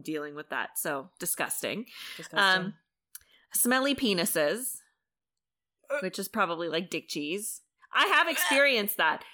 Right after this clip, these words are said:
Speaker 1: where it's just, like, where it also, also just in general, where, like, if your genitalia smells like pee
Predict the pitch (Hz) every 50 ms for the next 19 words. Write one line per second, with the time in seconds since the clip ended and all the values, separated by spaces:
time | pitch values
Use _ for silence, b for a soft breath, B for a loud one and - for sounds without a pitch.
0 | B B - 240 254 262 262 254 - - 294 285 269 - 277 247 220 208 202 -
1 | - - - 196 208 214 208 - - 196 190 185 - - 175 185 202 202 - 226
2 | 196 185 185 185 170 - - - 156 156 156 - - 170 170 170 160 - 165 -
3 | - 165 170 170 - 151 151 151 165 170 175 180 185 185 - 170 180 170 160 160
4 | 160 156 - - - 208 208 - 220 220 208 233 233 220 220 214 - - 196 175
5 | 175 175 180 190 190 190 - - 175 160 160 160 180 175 - _ - - 156 151
6 | 156 165 175 185